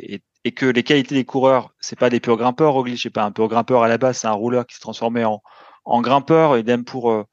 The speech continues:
pour Geraint Thomas, qui au début de sa carrière était pas du tout un coureur de, de grand tour et qu'il est devenu par, euh, on va dire, par imitation de, de Bradley Wiggins quelque part. Donc, euh, ils ont joué avec leurs qualités, ils étaient sur la défensive et, euh,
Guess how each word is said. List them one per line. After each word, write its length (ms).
pour 160
Geraint 240
Thomas, 360
qui 100
au 60
début 200
de 40
sa 100
carrière 320
était 280
pas 200
du 160
tout 280
un 100
coureur 380
de, 200
de 120
grand 200
tour 220
et 60
qu'il 120
est 60
devenu 320
par, 240
euh, 180
on 40
va 60
dire, 240
par 220
imitation 520
de, 220
de 120
Bradley 320
Wiggins 280
quelque 320
part. 280
Donc, 320
euh, 420
ils 140
ont 40
joué 100
avec 160
leurs 140
qualités, 560
ils 80
étaient 160
sur 140
la 100
défensive 760
et, 120
euh, 360